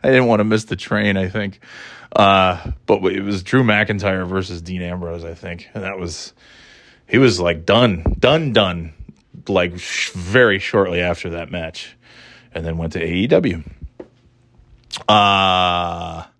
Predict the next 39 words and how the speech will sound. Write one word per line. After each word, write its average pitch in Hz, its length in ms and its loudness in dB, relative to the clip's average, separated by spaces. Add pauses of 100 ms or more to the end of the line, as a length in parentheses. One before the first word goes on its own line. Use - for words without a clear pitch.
(720)
yeah, 196 180 4
I 101 100 0
missed, 139 640 2
I 139 100 4
missed 135 320 -2
all 123 240 4
of 127 100 2
John 120 320 -2
Cena. 120 720 -4 (600)
And 139 120 0
I 139 100 2
know 139 160 4
John 123 280 0
Cena 135 260 0
is 120 120 -2
still 127 280 2
around 113 500 2
every 113 280 -2
so 107 280 -2
often, 110 540 -2
you 101 100 -2
know, 101 280 0
if 92 120 -6
I 95 60 -2
lived 101 280 -2
in, 98 140 -2
like, 92 300 -8 (240)
Tampa, 113 400 0
I 104 240 6
guess 107 180 2
I 101 120 2
could 107 120 -2
have 101 80 0
gone 104 200 0
and 98 120 -4
seen 101 280 -8
him 104 120 -6
on 98 140 -8
SmackDown 101 720 -4